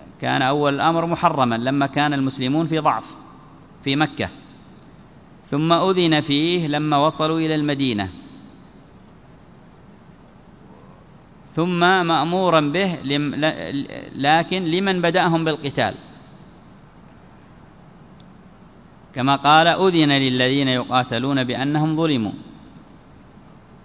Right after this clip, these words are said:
ثم جاء الأمر بقتال جميع المشركين: "اقتلوا المشركين حيث وجدتموهم".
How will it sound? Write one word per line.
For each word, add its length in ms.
ثم 420
جاء 420
الأمر 600
بقتال 720
جميع 360
المشركين: 720
"اقتلوا 460
المشركين 720
حيث 400
وجدتموهم". 720